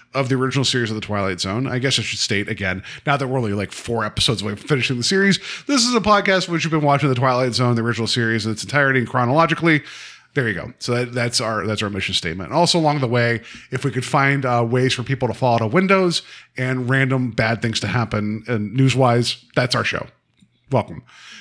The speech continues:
Uh, if this is your first time <laughs> tuning in to season five, episode thirty-two, uh, I'd say go, go back. Maybe there's other episodes too, right? So this is, uh, Mister Garrity and the Graves, air date May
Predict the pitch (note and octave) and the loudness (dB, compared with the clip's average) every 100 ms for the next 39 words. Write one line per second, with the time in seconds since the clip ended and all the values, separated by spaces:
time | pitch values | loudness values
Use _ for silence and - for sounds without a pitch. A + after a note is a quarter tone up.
0 | - - A#2+ C3+ F3+ D3+ D#3 D3+ D#3+ - | -10 -2 0 2 4 4 2 0 -2 -2
1 | B2 D#3 C3 - F#3+ C#3+ F3 F3+ G3+ F3 | 0 0 0 0 2 2 2 0 -2 -4
2 | F#3+ - A#3 F#3 E3+ D#3 B2+ B2 B2+ - | -2 -2 -2 -2 -2 0 -2 -2 -2 -2
3 | B2+ B2 A#2 A2+ A#2+ G#2+ G2+ - - - | -2 -2 -4 -2 -2 -2 -6 -12 -14 -14
4 | - C#3 C#3 C#3+ D#3+ - E3 D3 C3+ - | -2 2 4 4 4 4 4 4 2 -4
5 | _ - A3 G#3+ B3+ B3+ D3+ - D#3 F3+ | _ -4 -2 2 2 4 2 0 0 2
6 | F3+ F3 F3 E3 E3 - E3+ - C3 D#2+ | 4 4 4 2 2 0 0 0 -2 -4
7 | G#2 G#2+ A#2 - B2 B2+ E3 F3+ D#3+ C#3+ | -2 -2 -2 0 2 4 4 4 4 2
8 | D#3+ - F#3 D#3 D3 C#3+ C#3+ E3 D3+ C3 | 2 0 2 4 4 4 4 2 2 2
9 | G#2 B2+ C#3+ - - - - _ D#3 D#3 | 2 0 -4 -8 -18 -20 -20 _ 2 4
10 | D3 C#3+ C#3 C#3 C#3 D#3 F3 | 4 2 0 2 4 4 2